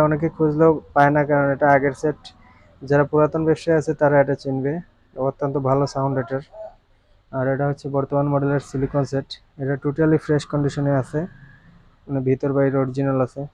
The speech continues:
শুধু এই রেকটিফায়ারটি পরিবর্তন। এটা স্বাভাবিক, নতুন সেটে অনেক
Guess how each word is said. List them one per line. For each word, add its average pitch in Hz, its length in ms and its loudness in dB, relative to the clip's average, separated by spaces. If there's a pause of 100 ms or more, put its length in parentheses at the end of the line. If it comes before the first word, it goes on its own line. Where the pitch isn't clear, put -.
(360)
শুধু 135 240 -8
এই 139 120 2
রেকটিফায়ারটি 143 600 -4
পরিবর্তন। 135 400 -2 (760)
এটা - 220 -10
স্বাভাবিক, 139 340 2 (100)
নতুন 139 260 -2
সেটে 147 260 2
অনেক 131 120 2